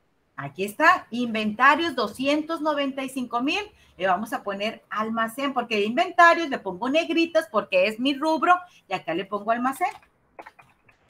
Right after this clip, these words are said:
Almacén, le pongo un igual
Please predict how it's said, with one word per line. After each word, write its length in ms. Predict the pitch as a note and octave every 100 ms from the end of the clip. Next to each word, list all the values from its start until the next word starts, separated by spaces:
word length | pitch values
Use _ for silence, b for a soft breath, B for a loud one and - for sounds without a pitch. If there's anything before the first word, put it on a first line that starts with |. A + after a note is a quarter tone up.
| _ _ _
Almacén, 540 | - C#4 C#4+ D4 E4 F4+ - - - - _ - - - _ - -
le 140 | A#3
pongo 280 | G#3 G#3+ A3
un 100 | D4+
igual 380 | G4 F4+ G4+